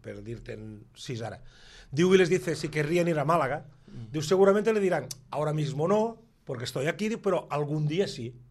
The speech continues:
Speaker 1: Diu, "Mentira". I jo t'ho juro que estava a casa i feia, "I si tu veus una dona que fa cent cinquanta quilos,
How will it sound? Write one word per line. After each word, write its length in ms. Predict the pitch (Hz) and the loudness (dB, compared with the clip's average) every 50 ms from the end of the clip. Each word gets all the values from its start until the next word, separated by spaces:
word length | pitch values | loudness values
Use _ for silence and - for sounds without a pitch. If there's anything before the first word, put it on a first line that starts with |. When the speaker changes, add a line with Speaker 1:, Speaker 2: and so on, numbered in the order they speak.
| _ _ | _ _
Speaker 1:
Diu, 100 | - - - - | -20 -20 -20 -12
"Mentira". 520 | 123 151 175 156 - 185 156 127 131 - - - - - - - - - - - - - - _ _ - - - | -8 -6 -4 0 2 2 2 2 0 -4 -8 -12 -20 -20 -20 -20 -18 -18 -20 -20 -20 -20 -20 _ _ -18 -16 -10
I 80 | - 151 | -2 0
jo 80 | 175 196 | 0 2
t'ho 120 | 277 269 196 | 2 2 2
juro 140 | 220 247 277 | 2 2 0
que 60 | 285 | 0
estava 220 | - - 196 - | -2 -2 -2 0
a 20 | 131 | 0
casa 180 | 160 214 247 | 0 0 0
i 40 | 220 | -2
feia, 260 | 170 175 135 110 - - - - - _ _ _ _ _ _ - | -4 -6 -6 -6 -8 -12 -20 -20 -20 _ _ _ _ _ _ -8
"I 60 | 131 | -4
si 80 | 151 | -2
tu 60 | 185 247 | 0 0
veus 140 | 294 269 226 | 2 2 2
una 180 | 226 214 185 | 2 2 2
dona 380 | 160 156 - 127 113 101 - - - - - _ _ _ _ _ _ _ - - | 2 2 0 0 -4 -8 -12 -16 -20 -20 -20 _ _ _ _ _ _ _ -20 -12
que 100 | - 165 | -8 -6
fa 100 | 151 175 | -6 -4
cent 160 | 160 185 180 151 | -4 -4 -4 -2
cinquanta 400 | 180 170 151 156 151 139 135 123 | -4 -4 -2 -2 -2 -2 -4 -2
quilos, 400 | 165 - - 240 - - - | 0 2 2 2 0 -2 -8